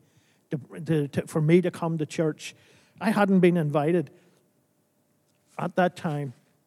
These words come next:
I'd been invited many times to different churches. But it was when God started to speak to me that I felt that need to come to church. It wasn't an invitation. In fact, the truth is, I actually went to a Christian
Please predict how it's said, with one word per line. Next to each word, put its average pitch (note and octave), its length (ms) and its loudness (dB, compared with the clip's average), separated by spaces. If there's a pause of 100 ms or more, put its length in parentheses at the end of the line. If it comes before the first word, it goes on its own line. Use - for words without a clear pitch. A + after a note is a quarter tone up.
(680)
I'd D3 140 -10
been D3+ 140 -6
invited E3 320 2
many B2+ 260 0
times D3+ 300 0
to C#3 60 -10
different C3+ 300 -8
churches. C#3+ 500 -4 (1200)
But F3+ 100 4
it G3 40 2
was F#3 160 0
when F#3+ 100 0
God G#3 340 2
started E3+ 360 0
to C3+ 80 -12
speak - 320 -6
to D#3+ 80 -4
me C#3 280 -4 (1300)
that D3 140 -4
I F3+ 100 6
felt E3+ 320 2
that D#3 160 0
need D3 300 0
to D3 40 -2
come D3 280 -8
to C#3+ 80 -4
church. C3+ 340 -6
It F3 80 -8
wasn't G#3+ 240 2
an F#3 80 2
invitation. D#3+ 720 -2 (380)
In E3+ 80 -2
fact, G3 280 0
the F3+ 60 -2
truth G#3 360 2
is, F3 160 4
I G3 100 2
actually F3+ 340 -2
went D3+ 280 0
to F3+ 140 4
a D3 40 2
Christian F3 560 -2